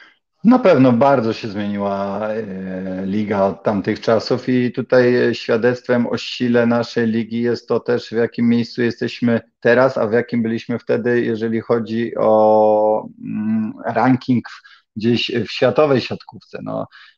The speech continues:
e, wtedy gdzieś dopiero gdzieś zaczynaliśmy wchodzić na salony, gdzieś, e, raczkowaliśmy w tej lidze światowej,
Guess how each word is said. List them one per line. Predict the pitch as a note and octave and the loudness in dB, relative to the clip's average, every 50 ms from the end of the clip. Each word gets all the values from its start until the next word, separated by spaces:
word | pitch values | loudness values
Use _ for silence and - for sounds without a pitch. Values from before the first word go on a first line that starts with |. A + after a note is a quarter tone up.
| _ _ G#2 | _ _ -4
e, | G#2+ G#2+ G#2+ G#2+ G#2+ G#2+ G#2+ G#2+ G#2+ | -4 -2 0 0 0 2 2 0 0
wtedy | - - - - B2 A2+ A2 A#2+ A#2 A#2 A2 A2+ - | -2 -8 -4 0 0 2 2 2 2 2 -2 -4 -10
gdzieś | _ - - - A2+ A2 A#2+ B2+ A2 B2 | _ -16 -12 -10 -8 -4 -2 -2 -2 -2
dopiero | C3 - - - C3+ C3 C3 C3 C3 B2+ B2 A#2 - A#2+ | -4 -4 2 4 6 6 6 6 6 4 4 0 -4 -8
gdzieś | A2 G#2 B2 A#2+ | -10 -8 -8 -4
zaczynaliśmy | A2+ C3 C3 - - C3+ C3 C3 C#3 C3+ B2 - A#2+ A2 | -4 -4 -6 -4 -4 -2 0 0 0 0 -2 -6 -8 -10
wchodzić | - _ A#2 A2 G2 G2+ F#2 | -8 _ -8 -6 -6 -8 -6
na | A2+ A2 G#2+ | -6 -6 -6
salony, | - - - - A#2 A#2 A#2+ A2+ G#2+ | -4 -2 0 0 2 0 0 -2 -2
gdzieś, | G2+ F#2+ G2+ G2 - - - | -6 -8 -12 -12 -12 -14 -12
e, | - A2 G#2+ G#2 G#2 G#2+ | -8 -6 -6 -4 -4 -2
raczkowaliśmy | G#2+ A2+ A2 - - - A#2 G2+ A2 A#2 B2 A#2+ A2 - A2+ G#2 F#2+ | -2 -2 -2 -2 -2 -6 -2 2 2 2 2 0 -2 -4 -6 -8 -8
w | - | -8
tej | _ A2 G#2+ | _ -6 -4
lidze | G#2 A#2+ A#2 A#2+ A#2 | -4 -4 -4 -4 -6
światowej, | G#2+ - - A2 - - - G#2+ F#2+ F#2+ F#2 | -8 -4 -6 -6 -4 -2 -4 -4 -2 -4 -8